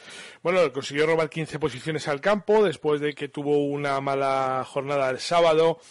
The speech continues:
Ese, esa jornada de movimiento que todo el mundo va con el guión hecho en la cabeza de "voy a subir en la tabla", cuando te manda para abajo te deja bastante tocado, ¿no? Y, y Pedro supo rehacerse y al final terminó con más cuatro.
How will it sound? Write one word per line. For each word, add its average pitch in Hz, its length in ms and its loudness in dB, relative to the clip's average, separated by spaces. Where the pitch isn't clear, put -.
Ese, 151 880 -2
esa 160 160 -8
jornada 170 260 -2
de 170 60 0
movimiento 160 480 -2
que 139 80 -4
todo 151 140 0
el 151 60 -4
mundo 151 220 -2
va 156 100 2
con 151 140 -4
el 147 120 -2
guión 143 280 -4
hecho - 160 -8
en 139 80 -2
la 139 80 -2
cabeza 139 380 -4
de 139 180 -2
"voy 151 280 0
a 156 40 -2
subir 151 300 -4
en 143 80 -4
la 139 80 -4
tabla", 160 340 -2
cuando 131 240 -6
te 139 80 -8
manda 156 260 -2
para 147 140 0
abajo 156 260 0
te 131 120 -8
deja 131 200 -6
bastante 139 360 -6
tocado, 156 420 -2
¿no? 196 180 -6
Y, 135 400 -6
y 139 120 -8
Pedro 156 240 -2
supo 160 320 0
rehacerse 151 680 0
y 143 80 0
al 123 80 -2
final 131 320 -4
terminó 135 320 0
con 131 140 -4
más 117 180 -8
cuatro. - 340 -12